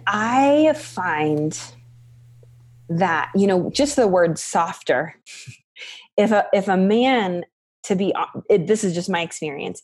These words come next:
isn't already engaged in some emotional awareness,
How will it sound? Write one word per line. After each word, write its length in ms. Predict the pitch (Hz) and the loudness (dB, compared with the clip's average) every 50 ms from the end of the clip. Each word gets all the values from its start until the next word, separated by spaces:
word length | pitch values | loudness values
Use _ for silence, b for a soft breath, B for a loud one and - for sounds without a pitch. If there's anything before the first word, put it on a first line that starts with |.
| _ - | _ 0
isn't 300 | 214 208 214 240 - - - | 0 2 2 0 0 2 2
already 560 | 185 190 190 185 175 175 165 160 170 170 - - | 4 4 4 4 2 2 2 2 0 -2 -4 -4
engaged 800 | 170 165 156 151 - 151 139 143 143 - - - - - - - - _ _ b b b b b b _ - - | -6 -6 -6 -4 -2 -2 -2 -2 -4 -8 -10 -16 -18 -18 -20 -20 -20 _ _ b b b b b b _ -6 -4
in 100 | 180 175 | -4 -2
some 160 | 175 190 180 | -2 -2 0
emotional 640 | 170 160 165 151 151 151 - - 165 151 147 147 151 | 0 0 2 2 0 0 0 -4 -4 -2 -2 -2 -2
awareness, 720 | 151 147 143 143 135 127 131 - - - - - - | -2 -4 -6 -6 -8 -8 -10 -10 -12 -16 -16 -16 -20